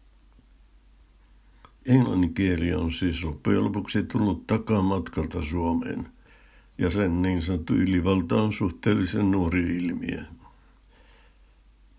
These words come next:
Jos toinen maailmansota olisi päättynyt Saksan voittoon, Suomessa saattaisi olla saksan kielen ylivalta. Kysymykseen "Sprechen Sie Deutsch?"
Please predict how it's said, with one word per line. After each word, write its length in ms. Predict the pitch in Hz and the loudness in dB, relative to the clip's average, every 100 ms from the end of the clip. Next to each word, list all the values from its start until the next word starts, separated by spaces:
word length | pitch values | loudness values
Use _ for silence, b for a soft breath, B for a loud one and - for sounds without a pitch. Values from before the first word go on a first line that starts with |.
| - - | -20 -18
Jos 420 | 262 254 - - | -6 -2 -2 -2
toinen 380 | - 117 120 101 | 2 4 4 2
maailmansota 680 | 92 90 95 90 - - 90 | 2 2 0 -2 -6 -4 -2
olisi 300 | 90 82 85 | 0 -2 -2
päättynyt 580 | 87 101 104 95 95 85 | 0 0 0 -2 -2 -2
Saksan 480 | 104 92 - 80 80 | -2 -4 -2 -4 -2
voittoon, 680 | 95 95 - 92 87 78 - b b b b | -2 -4 -4 -2 -2 -4 -10 b b b b
Suomessa 720 | - - 82 80 87 - 104 95 85 | -6 0 2 2 -2 -2 -2 -2 -4
saattaisi 720 | - 92 - 92 85 85 85 | -2 0 0 0 0 0 -2
olla 340 | 87 90 82 | 0 0 -2
saksan 520 | 82 64 - 107 95 | -4 -6 -6 -2 -2
kielen 420 | 92 85 76 78 82 | 0 -2 -2 -4 -4
ylivalta. 600 | - 82 - - - - - - - _ b b b b b b b b _ - | -4 -4 -4 -8 -10 -18 -20 -20 -20 _ b b b b b b b b _ -4
Kysymykseen 880 | 92 98 85 85 - 90 87 82 - - | -2 0 0 0 -2 0 0 -2 -6 -8
"Sprechen 480 | - 92 87 98 82 | -4 -2 0 0 0
Sie 220 | 82 85 | -2 -2
Deutsch?" 560 | 92 113 - - - | 0 0 -2 -6 -8